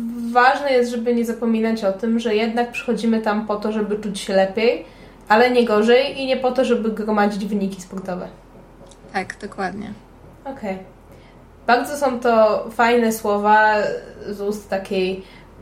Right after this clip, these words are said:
Speaker 1: młodej instruktorki, no ale widać już, że bardzo, e, bardzo zdolnej i z misją, a to najważniejsze. Powiedz mi, gdzie można Cię znaleźć w internecie, że gdzie można z Tobą porozmawiać, e,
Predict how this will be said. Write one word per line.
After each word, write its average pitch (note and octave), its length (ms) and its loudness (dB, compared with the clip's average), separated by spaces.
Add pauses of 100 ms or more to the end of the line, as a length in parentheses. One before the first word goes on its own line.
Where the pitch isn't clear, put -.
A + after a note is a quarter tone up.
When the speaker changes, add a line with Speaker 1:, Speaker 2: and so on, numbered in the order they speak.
(160)
Speaker 1:
młodej A3 420 4
instruktorki, G3+ 680 -2
no C4+ 100 -2
ale A3 240 2
widać G3+ 360 -2
już, G3+ 140 -2
że F#3 480 -2
bardzo, F#3 600 -2 (280)
e, F3 380 0
bardzo G#3 300 0
zdolnej G#3 680 4
i G3+ 40 -4
z G3+ 60 -4
misją, G#3 400 0 (360)
a G3+ 100 0
to A3 120 -4
najważniejsze. G#3 840 0 (500)
Powiedz B3+ 400 0
mi, A#3 400 0
gdzie A#3+ 300 0
można B3 340 2
Cię A3+ 140 -2
znaleźć G#3+ 640 2 (140)
w G3 60 -2
internecie, G#3+ 800 2
że F#3+ 120 -2
gdzie F#3+ 200 0
można G3+ 280 -2
z G3 60 -8
Tobą F#3+ 300 -4
porozmawiać, G#3 760 0 (580)
e, F#3 640 2